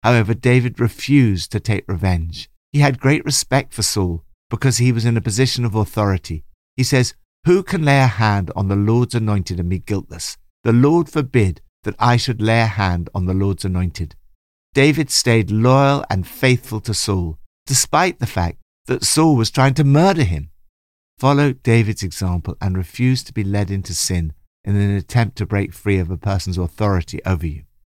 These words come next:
Even Saul recognizes David's righteousness and faithfulness. Saul sees that he will do great things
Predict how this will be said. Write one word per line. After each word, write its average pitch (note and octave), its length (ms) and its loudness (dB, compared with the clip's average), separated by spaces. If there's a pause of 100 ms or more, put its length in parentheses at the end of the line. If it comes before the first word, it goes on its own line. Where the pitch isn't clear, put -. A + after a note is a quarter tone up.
(360)
Even C#3 340 4
Saul G2 320 0
recognizes F2+ 720 -2
David's G#2 420 -2
righteousness G#2 720 -4
and F2+ 220 -8
faithfulness. E2+ 680 -6 (380)
Saul C3+ 300 2
sees F#2+ 580 -2 (240)
that G2 140 -6
he A2+ 120 0
will G#2 160 0
do G#2 220 -2
great A2+ 340 0
things D#2+ 420 -6